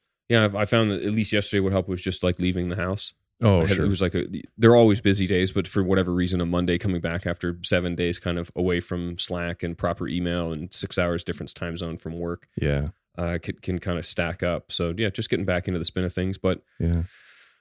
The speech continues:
Speaker 1: yeah, aside from that, you know, it, like, that, that was the whole of the last six days. I didn't really do anything or, or, or kind of get up to much else.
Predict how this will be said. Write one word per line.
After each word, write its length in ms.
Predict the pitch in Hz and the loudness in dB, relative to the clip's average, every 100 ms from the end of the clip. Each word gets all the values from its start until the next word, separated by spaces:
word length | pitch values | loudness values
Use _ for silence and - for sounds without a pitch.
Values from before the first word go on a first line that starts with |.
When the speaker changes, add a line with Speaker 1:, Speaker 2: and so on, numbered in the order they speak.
| _ - | _ -2
Speaker 1:
yeah, 120 | 247 | 2
aside 280 | 202 202 208 | 4 4 4
from 120 | 185 | 4
that, 220 | 170 190 | 4 4
you 80 | 160 | 4
know, 100 | 160 | 6
it, 160 | 147 92 | 4 4
like, 160 | 120 | 4
that, 180 | - 117 | 6 6
that 160 | 117 117 | 6 6
was 140 | 117 | 4
the 80 | 113 | 2
whole 340 | - 113 110 | 4 6 8
of 120 | 104 104 | 6 6
the 80 | |
last 280 | 101 104 98 | 4 4 4
six 180 | 107 - | 2 2
days. 280 | 110 104 92 | 2 2 2
I 20 | |
didn't 160 | 92 92 | 2 2
really 220 | 92 90 | 2 4
do 180 | 101 104 | 6 6
anything 460 | 101 101 98 98 | 4 2 2 2
or, 220 | 87 90 | 0 -2
or, 440 | - 92 87 87 - | -2 0 0 0 -4
or 140 | 90 | -6
kind 180 | 90 101 | -2 0
of 100 | 87 | 0
get 160 | 92 92 | 2 2
up 120 | - | 0
to 120 | - | -4
much 260 | 90 87 - | -4 -2 2
else. 420 | 107 95 - - | 4 2 0 -2